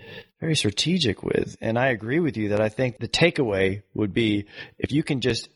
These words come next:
implement this in your practice, if you're not doing something like this, and establish your own, you know, whatever protocol you have that works for you in your verbiage, but memorize that script. Like, there's nothing,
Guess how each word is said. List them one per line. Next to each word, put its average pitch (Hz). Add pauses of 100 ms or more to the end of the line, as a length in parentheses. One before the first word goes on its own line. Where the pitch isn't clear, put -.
(120)
implement 117
this 120
in 113
your 104
practice, 107
if -
you're 98
not 95
doing 123
something 135
like 135
this, 143 (240)
and 104
establish 131
your -
own, 127
you 147
know, 117 (180)
whatever 147
protocol 143
you 143
have 143
that 127
works 131
for 135
you 131
in 110
your 135
verbiage, 139
but 147
memorize 196
that -
script. -
Like, 131
there's 147
nothing, 175